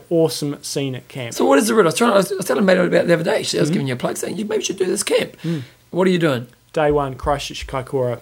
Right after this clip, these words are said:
Speaker 1: hundred and eighty Ks. We've
Speaker 2: Settle.
Speaker 1: got three groups. It's, so we've got people who, we've got basically a, a fast group, say a five-hour thirty to six-hour group, and then a six-hour slow, and slower group.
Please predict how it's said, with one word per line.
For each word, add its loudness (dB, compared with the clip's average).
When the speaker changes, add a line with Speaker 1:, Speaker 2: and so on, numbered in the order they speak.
Speaker 1:
hundred -6
and -6
eighty -8
Ks. -8
We've -6
Speaker 2:
Settle. -8
Speaker 1:
got -2
three -2
groups. 0
It's, -8
so 2
we've 0
got 0
people -2
who, -6
we've -2
got 0
basically 0
a, -4
a -14
fast 0
group, -2
say -4
a -4
five-hour 0
thirty -2
to -16
six-hour 0
group, 0
and -6
then -2
a -2
six-hour -2
slow, -2
and -4
slower 0
group. 2